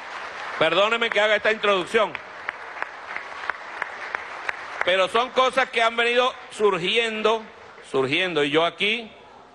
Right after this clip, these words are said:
reclamo, reclamo, y le pido a las fuerzas vivas de este país apoyar, apoyar las decisiones del gobierno nacional. Estas decisiones no tienen nada, na-, inclusive, hermano, esto es absurdo.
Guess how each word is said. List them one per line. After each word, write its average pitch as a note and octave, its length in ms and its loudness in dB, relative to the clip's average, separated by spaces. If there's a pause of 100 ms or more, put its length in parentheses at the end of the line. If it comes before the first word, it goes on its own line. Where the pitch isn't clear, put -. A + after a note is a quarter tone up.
(1120)
reclamo, G3+ 840 2 (1040)
reclamo, D#3+ 640 0 (1160)
y C#3+ 180 0
le D3 140 2
pido G#3 380 2
a E3+ 80 4
las D3+ 160 0
fuerzas G3 400 2
vivas G3 240 2
de F3+ 80 2
este F#3 160 -2
país E3 300 2
apoyar, D3+ 680 4 (680)
apoyar D3+ 600 4
las G3+ 120 0
decisiones F3 440 0
del D#3 80 2
gobierno C#3 340 2
nacional. G#2 380 0 (400)
Estas F#3 380 4
decisiones F3 500 0
no F3+ 120 2
tienen F#3 240 0
nada, F#3 180 2 (220)
na-, D3+ 180 0 (380)
inclusive, A#2+ 520 -2
hermano, A2 280 0
esto C#3 180 2
es C#3 160 -2
absurdo. A2+ 560 0